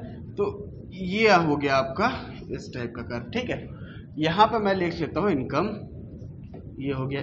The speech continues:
इनकम और ये हो गया आपका expenditure on food,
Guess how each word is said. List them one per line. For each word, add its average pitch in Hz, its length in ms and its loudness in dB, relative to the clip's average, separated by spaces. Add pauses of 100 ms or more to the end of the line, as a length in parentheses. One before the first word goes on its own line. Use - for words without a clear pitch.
इनकम 135 380 0 (680)
और 135 120 -4
ये 180 140 6
हो 131 160 0
गया 123 160 0
आपका 123 200 -2
expenditure 131 680 -2
on 220 160 2 (460)
food, 131 200 -2